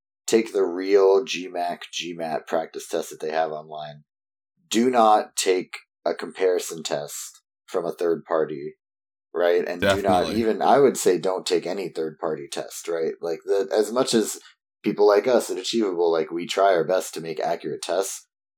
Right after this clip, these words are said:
Speaker 1: there is only one source of truth, which is the people <laughs> that make the real test.
Speaker 2: So
Speaker 1: And so you
Speaker 2: definitely.
Speaker 1: should, you, for a decision this big, you should definitely be using those and making your decision based off of that information.
Speaker 2: Definitely. Those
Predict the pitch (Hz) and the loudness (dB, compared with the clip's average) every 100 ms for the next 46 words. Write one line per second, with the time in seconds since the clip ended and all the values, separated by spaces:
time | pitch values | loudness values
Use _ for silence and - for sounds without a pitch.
0 | - 104 110 117 113 107 104 95 87 90 | 2 6 8 6 4 0 -2 -4 -2 -4
1 | 90 - 90 - 78 - 98 78 82 - | -4 -2 -2 -2 -4 0 0 0 -8 -10
2 | 80 - 104 - - 104 101 - 95 - | -12 -10 -10 -4 0 2 2 2 -2 -2
3 | 95 85 87 80 - - - - - _ | -6 -6 -6 -6 -6 -10 -10 -10 -16 _
4 | - - - 110 104 98 101 101 104 110 | -20 -20 -4 2 4 6 4 6 2 2
5 | 107 - _ 107 - - 110 110 104 107 | 0 -2 _ -10 -10 -2 6 6 6 2
6 | 127 110 104 98 82 90 82 76 85 82 | 2 2 -2 -6 -2 -2 0 -4 -8 -8
7 | 78 85 85 82 80 76 80 76 71 - | -4 -6 -6 -10 -12 -10 -10 -10 -12 -12
8 | 87 113 98 92 80 76 73 - - 85 | -2 -2 0 -4 -4 -4 -4 -10 -14 -10
9 | 80 78 73 - 85 85 82 82 78 - | -10 -10 -14 -18 -8 -6 -8 -12 -16 -12
10 | 85 78 73 76 71 69 - 60 58 78 | -12 -12 -12 -10 -8 -10 -10 -10 -10 -12
11 | - - - - - _ 95 - 90 80 | -20 -20 -18 -18 -20 _ -4 -2 -8 -8
12 | 90 104 101 104 107 104 - - | -6 0 2 2 2 0 -2 -4